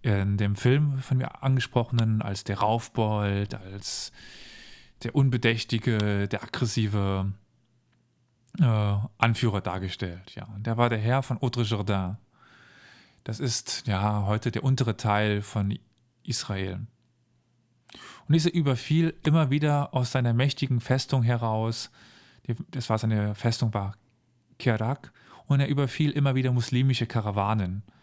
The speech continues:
und Pilgerreisende nach Mekka. Und diese Überfälle waren für Saladin ein Casus Belli, also ein Kriegsgrund. Und nachdem Renaud de Chatillon elfhundertsechsundachtzig erneut eine große Karawane überfallen hatte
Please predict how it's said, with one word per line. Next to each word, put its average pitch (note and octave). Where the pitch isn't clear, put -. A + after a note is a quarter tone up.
und A2+
Pilgerreisende G#2
nach G2+
Mekka. G#2
Und B2+
diese E3
Überfälle D3
waren B2
für A2+
Saladin B2+
ein A#2
Casus A2+
Belli, A2
also G#2+
ein B2
Kriegsgrund. -
Und A#2+
nachdem A#2
Renaud B2
de C3
Chatillon A2+
elfhundertsechsundachtzig B2
erneut B2+
eine B2+
große E3
Karawane A#2+
überfallen G#2+
hatte D#3+